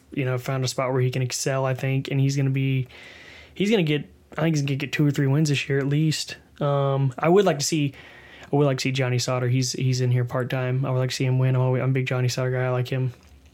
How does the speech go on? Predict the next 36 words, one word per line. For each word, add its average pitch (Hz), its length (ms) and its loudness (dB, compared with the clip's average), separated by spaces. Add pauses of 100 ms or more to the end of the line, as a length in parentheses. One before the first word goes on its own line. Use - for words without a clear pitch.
(280)
Um, 127 440 0 (800)
that's 131 140 -4
how 127 60 0
I 123 40 -2
got, 123 200 0
I 123 60 -2
got 127 220 0
in, 139 500 -2
got 143 200 0
into 135 220 2
it 131 80 0
growing 135 240 2
up. 131 200 -4
Guys 131 360 -2
like 127 300 -2 (260)
Johnny 131 260 -2
Sauter 131 380 -2
and 131 120 2
Mike 127 180 -2
Skinner. 131 340 -4
Mike 127 140 -2
Skinner 131 200 -4
used 127 120 -2
to 135 60 -2
be 127 60 0
my 127 80 0
favorite. 135 500 -2
Ron 143 160 0
Hornaday. 135 580 0
I'm 139 160 -2
actually 143 240 -2
wearing 139 240 0
a 131 300 -2
Kevin 151 240 0
Harvick, 147 400 0 (580)
uh, 135 320 -2